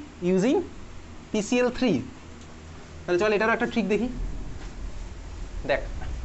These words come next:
এটার ট্রিকটা একটু তোকে মনে রাখতে হবে। কীরকম? আমি একটু কাজ করি,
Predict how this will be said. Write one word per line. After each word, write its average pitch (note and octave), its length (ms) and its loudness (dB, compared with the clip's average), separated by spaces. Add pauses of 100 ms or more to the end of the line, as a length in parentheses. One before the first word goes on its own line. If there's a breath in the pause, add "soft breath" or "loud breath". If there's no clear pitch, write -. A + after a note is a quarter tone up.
(960)
এটার B3+ 200 4
ট্রিকটা C4+ 240 2
একটু A#3+ 120 4
তোকে C4+ 120 6 (120)
মনে G#3 180 6
রাখতে - 240 -2
হবে। A#2+ 140 4
কীরকম? G#3 260 6 (800)
আমি C4 160 6
একটু C4 140 0 (120)
কাজ G3+ 100 4 (100)
করি, A3 120 4